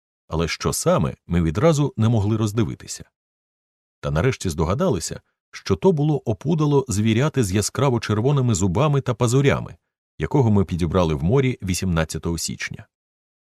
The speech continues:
Тоді капітан Гай звелів зняти з нього шкуру і набити опудало, бо хотів привезти його до Англії.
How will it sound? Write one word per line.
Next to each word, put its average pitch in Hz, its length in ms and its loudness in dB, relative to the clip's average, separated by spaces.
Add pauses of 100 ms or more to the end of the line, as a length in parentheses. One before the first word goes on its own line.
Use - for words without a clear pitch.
(240)
Тоді 87 260 0
капітан 82 440 0
Гай 127 320 -2 (420)
звелів 101 440 2
зняти 110 380 -2
з 87 60 -4
нього 90 180 0
шкуру 156 420 0
і 127 80 0
набити 117 380 0
опудало, 76 680 -6 (400)
бо 82 100 -4
хотів 131 360 0
привезти 87 440 0
його 87 200 2
до 101 180 0
Англії. 64 560 -4